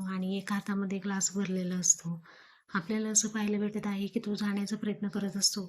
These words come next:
परंतु तो ज्या डायरेक्शनने जात असतो त्या डायरेक्शनने ही पण जात असते, त्यामुळे दोघांचं मिसमॅच होऊन ते गुळाचं ताट जे असतं ते दोघांचा हात लागून ती बर्फी पूर्णपणे, बर्फीमध्ये तो गुळ पूर्णपणे मिक्स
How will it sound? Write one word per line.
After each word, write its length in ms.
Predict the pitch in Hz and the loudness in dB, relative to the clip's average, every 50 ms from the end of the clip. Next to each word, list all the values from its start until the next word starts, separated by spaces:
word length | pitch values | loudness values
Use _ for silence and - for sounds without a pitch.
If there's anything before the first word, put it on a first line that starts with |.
| 196 - - | -8 -10 -10
परंतु 380 | 202 185 202 202 196 - 220 208 214 - | -4 -2 0 0 2 0 0 0 2 2
तो 120 | 226 214 196 | 4 4 4
ज्या 320 | 180 202 202 202 208 208 202 202 | 4 2 0 0 0 0 0 2
डायरेक्शनने 540 | 202 202 208 208 202 - - 208 202 202 | 2 2 2 2 2 0 0 2 2 2
जात 280 | 190 196 196 190 - 202 | 2 0 -2 -2 0 2
असतो 260 | 190 - - - 208 196 | 2 2 2 0 -4 -4
त्या 200 | - 208 202 196 180 | -2 -2 0 0 0
डायरेक्शनने 680 | 208 208 208 208 208 208 - - 220 214 208 202 202 214 208 - - - - - - - _ _ - | 0 2 2 2 2 2 2 2 4 4 4 4 2 2 -2 -4 -12 -20 -20 -20 -20 -20 _ _ 4
ही 100 | - 233 | 4 4
पण 200 | 233 - 233 214 | 6 6 4 4
जात 220 | 208 196 185 165 202 | 4 4 2 2 2
असते, 300 | 175 - - - 180 185 - | 2 2 2 0 -4 -6 -4
त्यामुळे 340 | 196 196 190 196 190 196 202 | -4 -2 -2 0 0 0 0
दोघांचं 520 | 190 202 202 196 196 196 208 202 - 202 214 | 2 2 2 2 2 4 2 2 4 4 4
मिसमॅच 440 | 214 202 - - 208 208 208 - | 6 6 4 4 2 0 -2 -2
होऊन 340 | - 202 214 196 190 190 202 196 - - - - _ _ _ _ _ _ | -2 0 0 0 2 2 0 0 -2 -8 -16 -20 _ _ _ _ _ _
ते 240 | - 202 202 202 202 196 | -2 0 2 2 2 2
गुळाचं 440 | 196 190 208 202 208 208 - 214 | 4 4 4 4 4 4 4 2
ताट 300 | - - 202 196 196 190 | 2 0 -2 -2 -2 -2
जे 80 | - 208 | 0 2
असतं 340 | 202 202 - - - 196 190 190 - | 4 4 4 4 2 -2 -4 -4 -4
ते 80 | 208 | -2
दोघांचा 480 | 196 196 196 185 208 202 208 208 - 214 | -2 0 0 0 2 2 2 2 0 0
हात 260 | 202 196 202 196 - | 0 -2 -2 -2 -2
लागून 280 | 202 202 196 185 185 190 190 - - _ _ _ _ _ _ _ _ _ _ _ _ _ _ _ _ - | -2 0 0 -2 -2 -4 -6 -12 -18 _ _ _ _ _ _ _ _ _ _ _ _ _ _ _ _ 0
ती 100 | 208 202 | 2 4
बर्फी 340 | 190 208 208 202 - 226 220 | 4 4 4 4 4 2 2
पूर्णपणे, 640 | 214 - 220 214 214 214 214 208 - 220 208 202 196 | 4 4 4 6 6 4 4 4 4 4 4 4 4
बर्फीमध्ये 600 | 190 208 208 208 - 208 214 208 214 202 208 208 | 4 2 2 2 2 4 4 4 4 4 4 4
तो 160 | 208 214 220 202 | 4 4 2 2
गुळ 260 | 180 196 208 202 208 | 4 6 6 6 6
पूर्णपणे 540 | 196 - - 202 202 208 202 - 208 202 202 | 4 2 0 2 2 2 2 2 2 2 4
मिक्स 300 | 202 202 202 - - - | 4 2 4 4 2 2